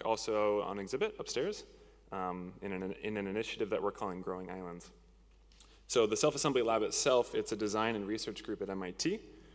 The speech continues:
and we focus on the principles of self-assembly, programmable materials, and novel fabrication approaches that leverage material properties and the forces of nature. So the, the project, um, Growing Islands addresses the impacts of sea level rise as a function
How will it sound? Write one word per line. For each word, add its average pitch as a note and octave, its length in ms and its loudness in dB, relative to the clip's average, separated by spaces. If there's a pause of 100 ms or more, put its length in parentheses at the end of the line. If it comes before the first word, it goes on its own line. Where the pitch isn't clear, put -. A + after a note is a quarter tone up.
(220)
and A#2 100 2
we B2+ 60 2
focus D#3+ 340 6
on C3+ 80 6
the B2 80 2
principles A#2 400 0
of G#2 80 -2
self-assembly, C3 760 2 (140)
programmable A2 560 0
materials, A#2 760 -2 (340)
and G2+ 380 -2 (160)
novel A2 340 2
fabrication G#2+ 640 -2
approaches F#2+ 720 0
that F2 140 -2
leverage G2 280 0
material G#2+ 360 -4
properties F#2 500 -8
and F#2+ 80 -10
the F#2+ 60 -10
forces F#2+ 400 -10
of F2+ 100 -12
nature. F#2 340 -10 (920)
So G#2 220 0
the, F#2 100 -8 (220)
the A2 80 0
project, A2+ 440 0
um, F#2+ 260 -2
Growing G2 280 0
Islands G2 280 -2
addresses A2 420 0
the G2+ 140 -6
impacts A2 400 -4
of F2+ 100 -6
sea B2+ 220 -2
level B2+ 200 2
rise F#2+ 400 0
as G2+ 180 -2
a F#2+ 60 -4
function F#2+ 600 -6